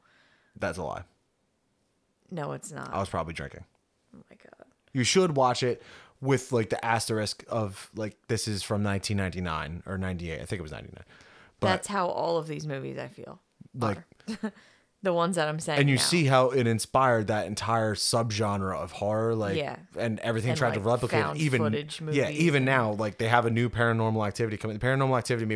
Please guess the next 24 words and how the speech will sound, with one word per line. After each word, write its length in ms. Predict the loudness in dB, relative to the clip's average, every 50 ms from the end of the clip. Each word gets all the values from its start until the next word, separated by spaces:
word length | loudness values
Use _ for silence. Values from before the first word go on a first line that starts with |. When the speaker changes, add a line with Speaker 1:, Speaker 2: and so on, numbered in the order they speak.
| -2
Speaker 1:
one 200 | 0 0 -2 -2
good 220 | -2 -2 -2 -2 -2
movie, 240 | -2 -2 -2 -2 -4
yeah, 340 | -4 -4 -4 -4 -4 -4 -6 -10 -16 -20 -20 _ _ _
but 160 | -2 -2 0
they 220 | 0 -2 -2 -2 -2
built 380 | -4 -4 _ -2 0 0 0
an 60 | -2
entire 280 | -4 0 0 2 2 2
franchise 720 | 0 0 0 0 0 0 0 0 0 0 0 -2 -4 -8 _ _ _ _ _ _ _ _ -4
on 140 | -2 -2 -2
the 80 | -4
foundation 600 | -4 -2 -2 -2 0 -2 -2 -4 -4 -4 -4 -4 -6
of 100 | -6 -4
what 300 | -4 -4 -4 -4 -6 -8 _ _
Blair 220 | -6 -4 -2 -2 -2
Witch 220 | -2 -4 -4 -4
Project 460 | -4 -4 -2 -2 -4 -6 -8 -10 _
did. 160 | -8 -6 -4 -4
Speaker 2:
Yeah. 220 | -6 -6 -8 -10 -14 -18 _ _ _ _ _ -4
Speaker 1:
And 300 | -2 0 0 0 -2 -6 _ _ _ _ _ 0
Blair 200 | 4 6 6 6
Witch 280 | 6 6 4 4 4
Project, 480 | 4 4 4 4 2 -2 -4 -4 -8